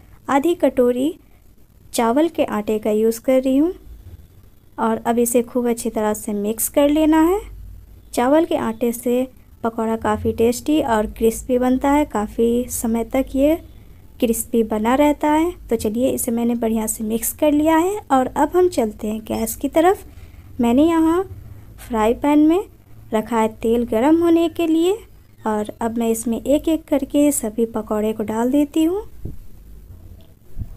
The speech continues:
पकौड़ा डालते वक्त याद रहे कि एक बार में आप पकौड़ा को ना डालें,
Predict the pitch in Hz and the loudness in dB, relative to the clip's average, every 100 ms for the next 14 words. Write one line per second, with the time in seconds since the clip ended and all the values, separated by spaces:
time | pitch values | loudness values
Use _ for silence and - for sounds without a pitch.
0 | - - 294 - 247 269 349 277 214 226 | -18 -2 -2 2 2 6 8 8 6 6
1 | 233 220 254 - 233 226 254 285 277 294 | 4 4 2 0 4 4 4 4 4 2
2 | 294 320 320 - 262 285 254 226 220 262 | 0 -2 -2 4 6 6 4 2 2 2
3 | 403 - _ - - 240 247 233 226 220 | 0 -6 _ -20 -6 -6 -2 -2 0 0
4 | 240 285 269 226 220 247 254 294 339 | 0 2 0 0 0 2 4 4 2